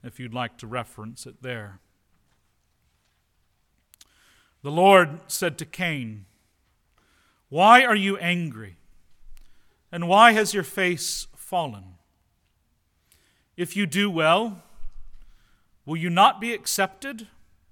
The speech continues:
Or, more literally, will not your face be lifted up?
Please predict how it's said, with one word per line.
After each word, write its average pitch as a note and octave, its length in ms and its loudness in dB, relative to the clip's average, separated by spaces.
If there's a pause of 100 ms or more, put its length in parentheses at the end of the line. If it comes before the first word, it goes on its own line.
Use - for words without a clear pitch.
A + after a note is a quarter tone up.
(300)
Or, E3 500 -4
more D3+ 200 -8
literally, D3 500 -6 (580)
will F#3+ 200 0
not G3 320 4
your F3+ 160 -2
face - 640 -4
be E3 180 -12
lifted D#3 480 -10
up? F#3 400 -8